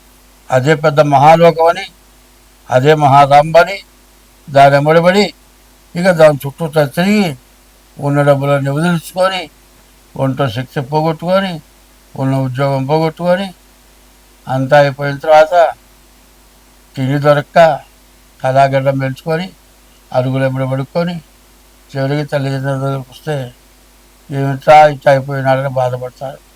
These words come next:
ఎవరేం చేస్తారు? మరి పెళ్ళానికి అన్నం పెట్టాలి,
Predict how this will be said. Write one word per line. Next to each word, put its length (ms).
ఎవరేం 380
చేస్తారు? 520
మరి 160
పెళ్ళానికి 480
అన్నం 240
పెట్టాలి, 500